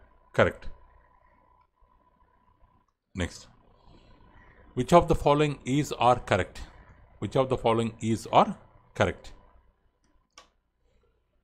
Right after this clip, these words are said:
So root three is a surd. Root three is an irrational number. So every surd is an irrational number. True.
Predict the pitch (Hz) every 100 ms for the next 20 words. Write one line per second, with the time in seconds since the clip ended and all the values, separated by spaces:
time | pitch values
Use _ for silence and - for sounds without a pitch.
0 | _ _ - - 117 117 117 113 - -
1 | - 113 120 - 139 123 113 139 - 113
2 | 107 98 - - _ _ _ _ _ _
3 | 113 120 - 127 113 110 107 208 202 -
4 | _ _ _ _ - 113 120 107 110 95
5 | 90 95 - - _ _ _ _ - -
6 | 123 - 117 139 127 143 135 131 117 160
7 | 208 - _ _ - 113 117 104 110 95
8 | 92 - - _ _ _ _ _ _ _
9 | _ _ _ - 113 110